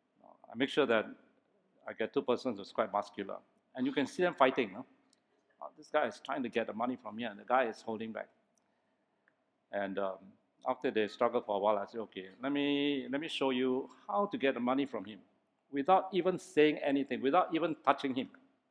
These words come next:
You know how you do it? I took out my wallet, pull out a five dollar note. Straight away, he gave me the fifty cents.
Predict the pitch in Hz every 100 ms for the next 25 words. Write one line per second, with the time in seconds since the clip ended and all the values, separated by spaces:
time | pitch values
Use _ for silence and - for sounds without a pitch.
0 | _ _ _ _ _ _ _ _ - 151
1 | 151 131 156 156 - _ _ _ _ _
2 | _ _ _ _ _ - 107 123 139 117
3 | 113 110 123 151 165 - - 131 127 107
4 | - 127 113 110 110 104 104 _ _ _
5 | _ _ _ _ _ _ - - 233 185
6 | 175 156 147 165 135 123 - 135 127 98
7 | -